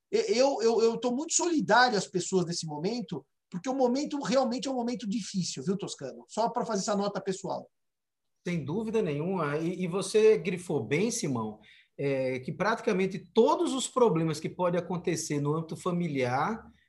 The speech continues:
Speaker 2: é, às vezes acontece de modo espaçado no tempo, né? Nós estamos na época da pandemia,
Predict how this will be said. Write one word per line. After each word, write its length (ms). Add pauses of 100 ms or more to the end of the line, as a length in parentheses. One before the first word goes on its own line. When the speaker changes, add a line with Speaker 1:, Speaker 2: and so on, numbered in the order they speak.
Speaker 2:
é, 300
às 240
vezes 260
acontece 640
de 80
modo 260
espaçado 880
no 160
tempo, 400
né? 120
Nós 200
estamos 360
na 220
época 340
da 100
pandemia, 720